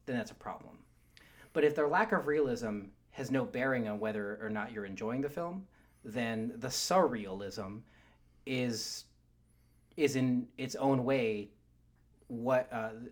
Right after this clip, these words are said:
the intent. It's the, it's, it's achieving what it's supposed to be doing, which is creating this feeling. Uh, when we think about great eighties movies,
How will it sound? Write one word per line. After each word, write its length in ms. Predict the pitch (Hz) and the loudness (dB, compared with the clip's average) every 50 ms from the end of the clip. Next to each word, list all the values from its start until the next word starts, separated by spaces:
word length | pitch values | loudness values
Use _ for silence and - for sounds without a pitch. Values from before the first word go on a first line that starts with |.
| - 120 | -8 -4
the 120 | 135 131 | -2 -2
intent. 340 | 120 120 - - - - - | -2 -2 -2 -4 -4 -6 -8
It's 160 | - - - | -14 -16 -10
the, 140 | - 139 123 | -8 -8 -6
it's, 240 | 127 131 123 - - | -6 -8 -10 -12 -10
it's 240 | - 147 131 - - | -12 -12 -12 -10 -14
achieving 480 | - - - - 196 185 143 131 123 | -8 -6 -2 0 2 2 4 4 4
what 140 | 113 120 117 | 4 4 2
it's 100 | 113 113 | 0 -2
supposed 280 | - - - 120 107 - | -4 -4 -4 -4 -4 -4
to 60 | 110 | -10
be 80 | 107 98 | -12 -8
doing, 260 | - 127 117 92 87 95 | -6 -8 -8 -8 -8 -8
which 160 | 107 117 - | -8 -6 -4
is 120 | 123 117 - - - | -4 -6 -6 -10 -6
creating 320 | - 135 127 127 117 113 | -6 -4 -2 -2 -2 -4
this 120 | 107 - | -4 -6
feeling. 280 | - - 135 104 95 113 - - - - - - | -6 -6 -6 -6 -6 -10 -14 -18 -20 -18 -12 -2
Uh, 160 | - - 135 135 | 0 2 2 2
when 200 | - 143 156 156 | 4 4 4 6
we 100 | 156 185 | 4 4
think 180 | 185 226 214 196 | 2 2 2 4
about 220 | 165 147 131 113 | 4 2 2 4
great 220 | 107 147 131 131 - | 2 0 0 2 0
eighties 320 | 113 139 151 170 170 131 120 | 0 2 2 2 0 -2 -4
movies, 520 | 107 101 95 - 98 95 107 - - - | -6 -6 -8 -12 -14 -14 -12 -10 -12 -12